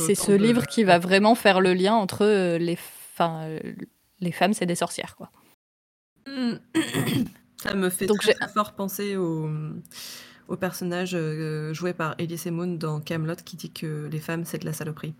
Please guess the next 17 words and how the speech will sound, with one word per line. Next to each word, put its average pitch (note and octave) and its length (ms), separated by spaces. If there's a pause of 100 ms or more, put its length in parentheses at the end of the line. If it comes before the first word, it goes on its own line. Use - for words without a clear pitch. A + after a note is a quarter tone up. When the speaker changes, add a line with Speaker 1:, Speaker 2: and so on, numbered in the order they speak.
Speaker 1:
et E3 100
qu'il D3+ 140
aime D3+ 120
pas D3 120
ça. D3+ 200 (1080)
Speaker 2:
Ben, G3 380
justement, G3 460
j'ai, G3 260
j'ai F3+ 140
un F3 80
petit G#3+ 320
extrait G3 320
du F3+ 160
livre F3 400
qui - 180
pourrait, F3+ 380
euh, D3+ 500